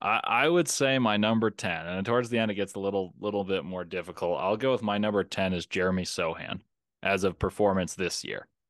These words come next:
And, uh, I think he can become better down the road, but he's starting to really pick up his, uh, his pace of play. He's really learned the N B A game. His free throw shooting draws a lot of attention 'cause he switched techniques.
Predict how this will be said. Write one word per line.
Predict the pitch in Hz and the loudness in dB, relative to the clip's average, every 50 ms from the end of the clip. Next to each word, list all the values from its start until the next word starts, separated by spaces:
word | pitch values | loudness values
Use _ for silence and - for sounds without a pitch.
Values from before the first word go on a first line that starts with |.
| _ _ _ _ _ _ _ _ _ _ | _ _ _ _ _ _ _ _ _ _
And, | - 92 95 92 87 80 90 90 90 90 90 | -4 -2 0 0 -2 -2 -2 -2 0 0 2
uh, | 90 90 87 85 78 62 | 2 2 2 0 0 -2
I | 64 92 98 | -2 -4 -2
think | - 123 117 | -2 -2 -2
he | - 117 | -2 -2
can | - - 101 | -2 0 -2
become | 95 90 - - 104 95 87 | -2 -2 -2 -2 -2 -2 0
better | 82 104 107 107 113 107 | 0 0 2 4 2 2
down | 101 101 101 | 2 2 2
the | 98 87 | 2 0
road, | 87 90 95 101 107 107 | 0 2 2 2 2 0
but | 98 95 | -2 -6
he's | 95 98 - - - _ _ _ _ | -8 -8 -8 -12 -18 _ _ _ _
starting | - - - - 147 151 135 | -4 -2 0 2 4 4 4
to | 117 | 4
really | 110 120 120 110 104 | 6 6 4 4 2
pick | - 120 113 104 - | 0 -2 -4 0 2
up | 110 107 104 | 0 0 0
his, | - 107 104 98 95 92 92 - - _ _ _ _ _ _ _ _ _ _ _ - | 0 0 0 2 0 -2 -4 -8 -14 _ _ _ _ _ _ _ _ _ _ _ -6
uh, | 95 92 90 90 87 90 | -4 -2 0 0 0 0
his | 101 98 95 | 0 -2 -4
pace | - - - - 104 101 98 95 - | -6 -6 -2 0 2 2 2 0 -2
of | 98 92 - | -6 -4 -4
play. | - - 95 95 95 98 | -2 0 2 2 2 0
He's | 95 90 | 0 -2
really | 92 98 98 95 92 | -2 -2 -2 -2 -2
learned | 92 90 95 98 101 101 101 101 92 | -4 -2 -2 0 2 2 0 0 -2
the | - 104 92 90 | -4 -6 -4 -4
N | 92 98 | -4 -4
B | 95 95 92 | -4 -2 -2
A | 92 90 | -4 -4
game. | 85 90 98 101 101 98 101 98 95 | -4 -4 -2 -2 0 0 -2 -2 -4
His | 92 92 87 82 | -6 -8 -10 -10
free | - - - 110 117 110 | -12 -4 -2 -2 -2 0
throw | - - 104 98 | 0 2 2 2
shooting | - - 104 95 95 95 | 2 -2 -2 -2 -4 -4
draws | 85 98 92 92 92 92 90 | -4 -2 0 0 0 0 -2
a | 95 | -2
lot | 90 92 92 92 | -2 -2 -2 -4
of | 87 | -6
attention | 87 - - 95 90 - 101 85 | -6 -6 -6 -4 -4 -4 -6 -6
'cause | 90 | -6
he | 87 82 | -6 -6
switched | - - - 101 101 92 - - | -6 -4 -2 -2 -2 -2 -2 -4
techniques. | - - 87 - - 101 104 101 104 104 - - - - | -4 -4 -6 -4 -2 -2 0 0 0 0 -2 -6 -12 -14